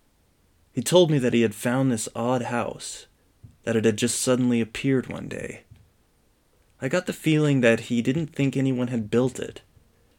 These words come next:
that it had just manifested or something." "What makes you say that?" I asked. "He thought it was responding to him,"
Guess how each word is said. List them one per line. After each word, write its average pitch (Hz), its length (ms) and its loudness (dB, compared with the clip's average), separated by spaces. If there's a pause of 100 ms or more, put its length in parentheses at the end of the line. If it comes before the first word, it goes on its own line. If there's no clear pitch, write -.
(140)
that 110 140 -4
it 110 80 2
had 110 120 4
just 113 440 -2 (840)
manifested 120 840 -2
or - 80 -10
something." - 480 -10 (1200)
"What 104 160 -2
makes 110 200 0
you 117 80 -2
say 117 220 2
that?" 127 340 -2 (120)
I 101 100 -8
asked. 101 420 -6 (1300)
"He 160 160 -2
thought - 260 -4
it - 140 -2
was 135 600 2 (580)
responding 123 800 2
to - 140 -12
him," - 360 -12